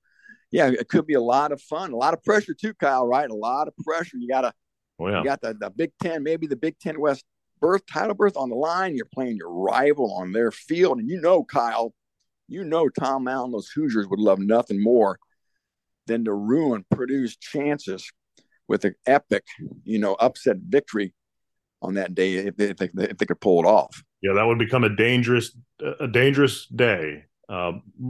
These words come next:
Speaker 2: more so than what I feel like it is right now, 'cause Indiana's really scuffling. I'm not sure Indiana has the talent to beat Purdue,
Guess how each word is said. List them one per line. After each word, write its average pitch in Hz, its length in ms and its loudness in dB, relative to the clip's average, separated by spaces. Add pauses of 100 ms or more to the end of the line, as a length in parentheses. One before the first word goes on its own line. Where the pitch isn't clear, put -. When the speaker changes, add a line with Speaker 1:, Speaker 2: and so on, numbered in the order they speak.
Speaker 2:
more 143 440 6
so 131 280 4
than 113 140 0
what 110 120 2
I 98 120 0
feel 120 140 0
like 104 180 0
it 98 60 -2
is 92 160 0
right 87 260 -4
now, 90 400 -2 (560)
'cause 90 140 -6
Indiana's 87 420 -2
really 85 200 -4
scuffling. 85 480 -6
I'm 85 80 -4
not 95 120 -2
sure - 180 -2
Indiana 104 280 2
has 98 180 -4
the 80 100 -10
talent 143 460 -4
to 160 60 -2
beat 147 200 -4
Purdue, 143 380 -2